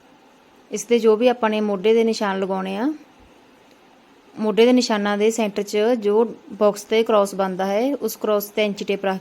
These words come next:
ਕੇ ਆਪਾਂ ਨੇ ਆਪਣੇ ਪਿਛਲੇ ਪੱਲੇ ਦੀ ਕਾਟ ਜਿਹੜੀ ਉਹ ਮਿਣ ਲੈਣੀ ਆ,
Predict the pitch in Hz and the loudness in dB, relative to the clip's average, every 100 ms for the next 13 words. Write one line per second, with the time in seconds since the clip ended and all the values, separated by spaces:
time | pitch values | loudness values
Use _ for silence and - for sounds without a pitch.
0 | - 214 302 - _ _ _ _ 214 208 | -4 -2 -2 -6 _ _ _ _ -6 0
1 | 214 214 208 214 208 208 202 202 196 190 | 0 0 -2 -4 -6 -4 -4 -2 -2 -2
2 | 190 190 185 190 202 214 196 180 175 175 | -2 -4 -2 -2 0 0 -2 -4 -4 -6
3 | 202 | -4